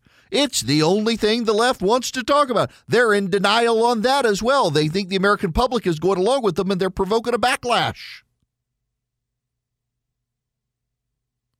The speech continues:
Where's the leadership? Where is the leadership? It's not there.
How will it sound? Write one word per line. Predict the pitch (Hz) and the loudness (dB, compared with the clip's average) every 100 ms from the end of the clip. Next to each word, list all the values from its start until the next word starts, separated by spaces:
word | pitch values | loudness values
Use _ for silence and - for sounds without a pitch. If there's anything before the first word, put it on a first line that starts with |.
| _ _ _ _ _ _ - | _ _ _ _ _ _ -10
Where's | 123 135 123 | -4 -4 -4
the | 113 | -6
leadership? | 110 98 - - - - _ _ _ _ _ _ _ _ _ _ _ _ _ _ _ _ _ _ _ _ _ _ _ _ _ _ - | -6 -6 -8 -12 -16 -20 _ _ _ _ _ _ _ _ _ _ _ _ _ _ _ _ _ _ _ _ _ _ _ _ _ _ -8
Where | 127 104 120 - _ _ _ _ _ _ _ | -4 -4 -6 -10 _ _ _ _ _ _ _
is | 110 113 - | -6 -6 -8
the | 117 | -8
leadership? | 98 78 - - _ _ _ _ _ _ _ _ _ _ _ _ _ _ _ _ | -8 -8 -10 -16 _ _ _ _ _ _ _ _ _ _ _ _ _ _ _ _
It's | _ 120 | _ -6
not | 104 87 | -6 -6
there. | 101 76 | -8 -10